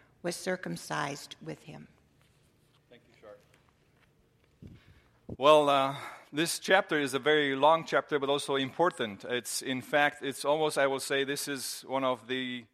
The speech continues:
Speaker 2: critical moments in the Old Testament. It's almost like the writing of the U S constitutions for our country, you know. It's a critical time when once things are settled, the rest of it is history, we say, you know.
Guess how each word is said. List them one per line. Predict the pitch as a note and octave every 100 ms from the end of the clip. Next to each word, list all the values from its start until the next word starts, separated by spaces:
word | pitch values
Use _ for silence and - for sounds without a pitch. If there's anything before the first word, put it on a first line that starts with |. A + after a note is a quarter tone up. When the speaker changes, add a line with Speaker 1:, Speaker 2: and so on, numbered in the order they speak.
| _ _ _ _
Speaker 2:
critical | - G3 F#3+ D#3
moments | D3 E3+ D3+ A#2+ G2
in | - B2+
the | B2
Old | C#3
Testament. | C#3+ C#3 - A2 G#2
It's | A2+
almost | C#3+ E3 E3+
like | D3 C3+
the | B2+
writing | B2+ D3 D#3 C3+
of | B2
the | B2
U | C3+ C#3+
S | C3 -
constitutions | B2+ B2 B2+ E3 D#3+ A#2+ G#2+
for | - A#2+
our | B2+
country, | A#2+ D3+ C3+ G2+
you | A2
know. | B2 B2 - - _
It's | C3+ C#3+
a | C3
critical | - G3+ G3+ F#3+ F3
time | E3 F3 D3+ A#2+ D3+ D3 _ _ _
when | - C3+ C3+ C3+ F#2+
once | C#3 D#3 D#3+ -
things | E3 E3 D3+ C#3+
are | C3+
settled, | B2 - F#3+ D#3+ C3 D#3 - _ _ _ _ _ _ _
the | C3
rest | C3+ F#3 A3 E3+
of | B2+
it | A2 A#2
is | C3 B2+
history, | F3+ F#3 - A2+ G#2
we | G#2+
say, | - G#2 F#2+
you | A2
know. | A#2 C3+